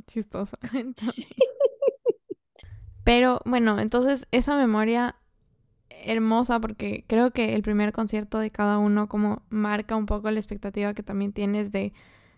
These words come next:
Speaker 1: del siguiente concierto y te da esa ilusión, porque un buen concierto es un buen concierto y se queda contigo para siempre. ¿Cuál es un concierto últimamente que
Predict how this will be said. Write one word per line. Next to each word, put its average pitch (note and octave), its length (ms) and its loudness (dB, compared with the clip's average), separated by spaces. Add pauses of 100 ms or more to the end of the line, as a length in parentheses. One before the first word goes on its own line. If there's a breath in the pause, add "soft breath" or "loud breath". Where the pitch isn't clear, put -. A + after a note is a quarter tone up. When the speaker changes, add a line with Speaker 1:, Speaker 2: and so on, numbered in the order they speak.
Speaker 1:
del A3+ 140 2
siguiente A3+ 460 0
concierto G#3+ 420 -2
y A#3 60 0
te A3+ 80 -2
da G#3 100 2
esa G#3 160 -2
ilusión, A3 440 0
porque G#3 380 -2 (300 soft breath)
un A#3+ 280 2
buen B3 200 4
concierto A3+ 440 0
es A3 60 0
un G#3+ 100 0
buen G3+ 160 0
concierto G#3 500 -2
y G3+ 40 -4
se G#3 140 -4
queda G#3+ 180 -2
contigo G#3 440 -2
para F#3+ 220 -2
siempre. G#3 460 -4 (680 soft breath)
¿Cuál C4 240 4
es D4+ 100 2
un D4 100 -4
concierto B3 760 -2
últimamente A#3 800 0
que G#3 340 -6